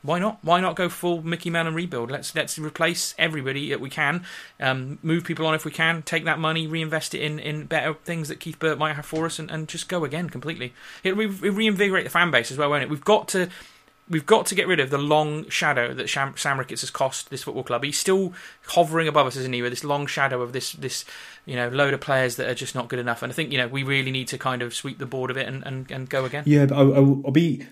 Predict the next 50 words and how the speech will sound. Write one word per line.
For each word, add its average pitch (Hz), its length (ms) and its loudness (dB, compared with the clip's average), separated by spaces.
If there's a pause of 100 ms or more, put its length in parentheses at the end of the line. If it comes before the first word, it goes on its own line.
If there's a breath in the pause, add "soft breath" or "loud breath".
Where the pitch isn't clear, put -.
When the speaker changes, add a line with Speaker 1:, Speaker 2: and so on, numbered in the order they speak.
(180 loud breath)
Speaker 2:
I'll 131 60 0
be 147 60 8
surprised 170 420 6
if 143 100 4
we 127 140 4
could 117 100 -4
get 113 240 0
rid 120 160 8
of 120 80 2
some - 100 -6
of 123 40 6
these 120 100 6
players. 127 320 4
Obviously, 123 380 2
it's 117 120 -2
gonna 143 120 8
be 139 80 12
Speaker 1:
Yeah, 139 80 4
Speaker 2:
fascinating 131 280 6
Speaker 1:
me 131 60 4
Speaker 2:
to - 60 0
see 127 80 6
Speaker 1:
too. 135 60 8
Speaker 2:
what - 100 2
happens 127 400 0
with 113 160 2
the, 110 180 2 (240 loud breath)
the 117 80 6
wages, 117 460 8
where 120 140 2
we 110 60 4
see 113 200 2
wage 117 340 6
deflation. 135 640 2 (160 loud breath)
So - 140 -2
players 117 340 2
won't 117 140 2
wanna 113 200 0
lose 117 380 4
their 127 140 0
contracts 135 440 0
'cause - 200 -8
they're 117 80 0
not 117 140 4
gonna 117 120 -2
get 113 160 -4
as 107 160 -8
much 117 300 -2 (100)
anywhere 113 300 0
else. 139 280 0